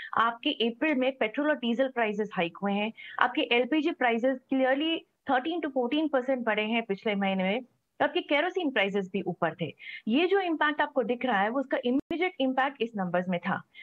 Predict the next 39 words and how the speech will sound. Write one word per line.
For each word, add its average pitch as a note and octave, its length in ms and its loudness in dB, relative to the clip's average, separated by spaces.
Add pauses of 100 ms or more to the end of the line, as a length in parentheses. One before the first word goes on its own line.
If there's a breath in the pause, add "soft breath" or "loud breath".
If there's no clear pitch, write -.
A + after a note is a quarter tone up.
(140 loud breath)
उसके C#4+ 280 0
अलावा F4+ 360 2
आपके F#4+ 200 0
जो G#4 100 -2 (160)
फूड G4+ 180 2 (100)
प्राइसेस G#3+ 380 0
थे, G3+ 140 -2
because G#3+ 260 -2
ग्लोबल A3 380 0
मार्केट A3+ 480 0
बहुत G#3+ 320 0
ही E4+ 120 -2
ज्यादा A#3 300 2
टाइट G3 380 0
है G3+ 120 0
फिलहाल, E3+ 460 0 (420 loud breath)
व्हीट E4 320 0
के - 160 -4
प्राइसेस, G3+ 640 0
बार्ली, G#3 760 -2
मेज F#3+ 560 0
and C4 140 0 (100)
इन E4+ 180 -2
सब G4+ 220 -2 (100)
कमोडिटी C#4 580 0
प्राइस A3+ 320 0
जिसमें A3+ 320 -2
ग्लोबल A#3 320 0
शॉर्टेजेस A#3 540 -2
है, F#3+ 140 -2 (340 loud breath)
उसका D#4+ 320 0
डोमेस्टिक C4 540 -2
प्राइसेस B3 440 0
में G#3 220 -2
भी B3+ 200 -4
इम्पैक्ट G3+ 360 0
दिख F3+ 180 -2
रहा D#3+ 240 0
है। C3 120 0